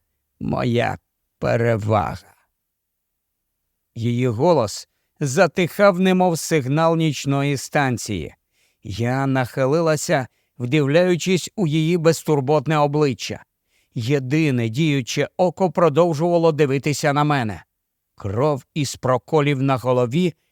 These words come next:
більше не текла. «Тебе тут немає»,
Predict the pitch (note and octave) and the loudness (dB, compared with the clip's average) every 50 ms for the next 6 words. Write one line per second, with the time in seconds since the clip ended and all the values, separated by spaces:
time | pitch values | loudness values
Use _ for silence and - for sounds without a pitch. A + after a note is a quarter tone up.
0 | _ _ _ _ _ - F2 F2+ F2+ A#2+ B2+ D3 D#3 C3+ - - - D#3 D3 C3+ | _ _ _ _ _ -16 -12 -6 -2 0 0 0 0 -2 -4 -2 -2 0 0 2
1 | C#3+ C#3+ C3+ B2+ - - C#3+ C3+ - - - D3 C#3 B2+ A2+ F#2+ F2 - _ _ | 0 0 0 -2 -2 -2 -2 -2 -2 -2 0 2 2 2 0 -2 -4 -10 _ _
2 | _ _ _ _ _ _ _ _ _ _ _ _ _ _ _ _ _ _ _ _ | _ _ _ _ _ _ _ _ _ _ _ _ _ _ _ _ _ _ _ _
3 | _ _ _ _ _ - - A#2 B2 A2 A2+ A2 - D3 D#3 E3+ F#3 G3 F#3+ E3 | _ _ _ _ _ -8 -6 -4 -4 -4 -6 -4 0 2 4 4 4 4 2 -2
4 | - _ _ _ _ _ _ _ _ _ _ - F#3+ G#3 - _ - G#3+ A3+ A#3+ | -4 _ _ _ _ _ _ _ _ _ _ 0 0 0 0 _ 2 2 4 4
5 | A#3 A#3 B3 C#4 C4+ A#3+ G3+ D3+ C3+ A#2+ A#2 - | 4 4 4 4 4 4 2 0 -2 -6 -8 -12